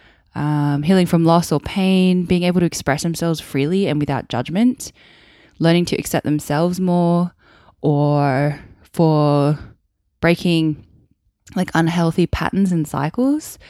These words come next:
or even just, like, learning about managing emotions and practicing vulnerability, because that's not necessarily something that we're always taught, um, as well as, of course, improving mental health. So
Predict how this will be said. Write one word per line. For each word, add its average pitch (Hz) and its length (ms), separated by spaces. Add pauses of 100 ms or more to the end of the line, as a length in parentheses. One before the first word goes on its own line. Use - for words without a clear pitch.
(540)
or 185 100
even 349 200
just, 359 160
like, 214 140
learning 175 280
about 160 360
managing 165 380
emotions 156 420
and 147 120
practicing 160 420
vulnerability, 147 720 (1200)
because 151 420
that's 147 220
not 165 140 (120)
necessarily 151 460
something 151 220
that - 160
we're 151 180
always 156 360
taught, - 560 (260)
um, 139 520 (460)
as 170 180
well 170 260 (300)
as, 135 320
of - 140
course, 135 220
improving 139 460
mental 139 220
health. 143 300
So 123 280